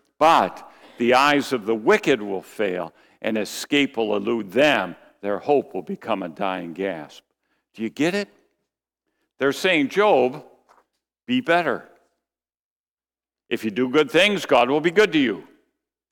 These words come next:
Because we know that if you do evil, you're gonna be in trouble." Karma. But let me remind you, these are the words of Job's friends.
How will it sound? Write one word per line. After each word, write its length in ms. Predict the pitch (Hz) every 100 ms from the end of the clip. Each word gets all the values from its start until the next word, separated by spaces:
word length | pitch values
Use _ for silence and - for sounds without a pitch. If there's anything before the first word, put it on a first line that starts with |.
| _ _ _ _ _ _
Because 320 | - 139 143
we 120 | 120 160
know 300 | 214 185 139
that 160 | 135
if 140 | 131 135
you 80 |
do 180 | 127 135
evil, 340 | 151 170 123 117
you're 180 | 110
gonna 180 | 110 117
be 160 | 107 110
in 100 | 101
trouble." 480 | - 120 90 80 - _ _ _ _ _ _ _ _ _
Karma. 340 | - 104 80 - _ _ _ _ _ _ _ _ _ _ _ _ _ _ _ _ _ _ _
But 80 | 127
let 180 | 151 220
me 140 | 254
remind 460 | 233 185 190 196 139
you, 180 | 117 113
these 640 | 120 202 247 254 233 -
are 140 | 160
the 100 | 139
words 380 | 135 143 147 -
of 140 | 113
Job's 400 | - 127 120 90
friends. 880 | - - 170 131 85 73 _ - _